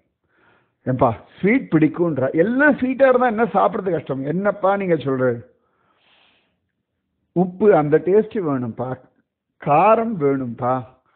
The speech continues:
புளிப்பு வேணும்பா, எல்லா டேஸ்டும் வேணுமேப்பா, அப்பதானப்பா நல்லா இருக்கும்.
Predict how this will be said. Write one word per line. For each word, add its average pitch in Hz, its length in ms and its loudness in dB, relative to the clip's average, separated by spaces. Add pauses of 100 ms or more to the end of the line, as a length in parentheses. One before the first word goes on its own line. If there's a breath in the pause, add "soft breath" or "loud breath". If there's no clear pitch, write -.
(420)
புளிப்பு 240 540 0
வேணும்பா, 131 880 -2 (1700)
எல்லா 131 280 2
டேஸ்டும் 196 460 -2
வேணுமேப்பா, 143 480 -2
அப்பதானப்பா 220 380 -2
நல்லா 160 340 -2
இருக்கும். 131 520 -6